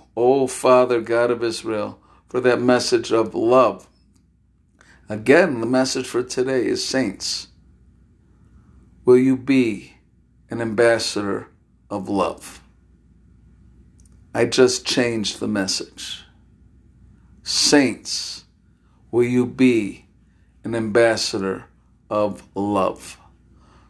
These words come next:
So now we know that we must bring the good news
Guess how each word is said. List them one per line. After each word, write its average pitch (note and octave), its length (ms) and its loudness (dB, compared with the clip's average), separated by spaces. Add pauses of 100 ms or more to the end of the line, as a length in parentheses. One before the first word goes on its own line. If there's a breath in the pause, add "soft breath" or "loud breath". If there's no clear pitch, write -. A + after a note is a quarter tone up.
(140 soft breath)
So A2 380 0
now B2+ 400 2
we B2+ 240 0
know A2 440 -4 (720)
that A2 220 0
we B2+ 200 4
must C3 720 -2 (340)
bring C3 340 0
the A2+ 80 -2
good B2 340 4
news - 800 -12